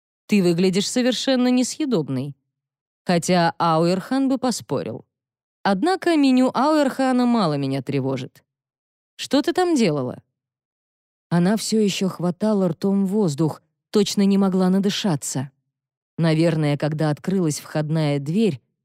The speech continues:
сквозняк захлопнул дверцу печи. Вот как всё просто. Если бы она не суетилась,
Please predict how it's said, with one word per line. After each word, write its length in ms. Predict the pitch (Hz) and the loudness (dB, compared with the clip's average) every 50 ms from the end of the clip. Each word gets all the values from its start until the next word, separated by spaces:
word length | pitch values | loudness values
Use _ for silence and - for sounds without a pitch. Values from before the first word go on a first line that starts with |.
| _ - | _ -14
сквозняк 680 | - - - - 180 175 170 151 180 233 262 240 190 156 | -14 -10 -4 0 0 2 2 2 2 2 2 2 2 0
захлопнул 720 | 151 196 180 - - 220 240 214 175 - 156 151 147 147 | 0 0 -2 -2 0 0 0 0 -2 -2 -4 -4 -2 -2
дверцу 420 | 147 175 190 151 - - - 185 | -2 0 0 -2 -2 -4 -4 -6
печи. 500 | - - 175 156 131 - - 127 117 - _ _ _ _ _ _ _ _ _ _ _ _ _ _ _ | -4 -2 -2 -2 -2 -4 -6 -8 -8 -8 _ _ _ _ _ _ _ _ _ _ _ _ _ _ _
Вот 280 | - 160 214 247 240 - | -2 0 0 0 2 0
как 160 | 240 226 - | -2 -4 -2
всё 180 | - - 254 226 | -2 -2 -2 -2
просто. 580 | - 233 226 208 156 - - - - 117 - - _ _ _ _ _ _ _ _ | 0 0 0 0 0 -2 -4 -6 -10 -12 -12 -14 _ _ _ _ _ _ _ _
Если 300 | - 175 226 - - 190 | -2 0 0 0 0 -2
бы 140 | 170 151 185 | 0 0 0
она 260 | 196 202 214 220 208 | 2 2 2 2 2
не 120 | 180 175 170 | 2 2 0
суетилась, 880 | 151 - - 190 180 180 - - - 269 285 247 175 151 139 - - | -2 -2 -2 -2 -2 -2 -4 -4 -2 0 0 2 2 0 0 -4 -8